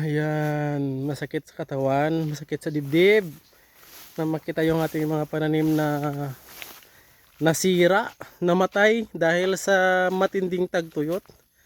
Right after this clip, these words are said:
Ayan, although nag-ano po tayo, nagdidilig, eh, hindi pa rin kaya.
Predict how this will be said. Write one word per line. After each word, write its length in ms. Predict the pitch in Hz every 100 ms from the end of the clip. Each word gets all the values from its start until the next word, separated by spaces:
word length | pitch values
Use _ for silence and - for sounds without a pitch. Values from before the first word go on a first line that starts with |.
| _ _ _ _ -
Ayan, 320 | 160 170 185
although 480 | 175 185 175 180 180
nag-ano 400 | 185 165 160 170
po 80 | 175
tayo, 480 | 160 156 185 202
nagdidilig, 2250 | 185 170 170 165 165 165 165 156 - _ _ _ _ _ _ - - - 165 170 175 202 175 170
eh, 240 | 175 175
hindi 240 | 165 180
pa 160 | - 175
rin 80 | 175
kaya. 480 | 170 160 160 202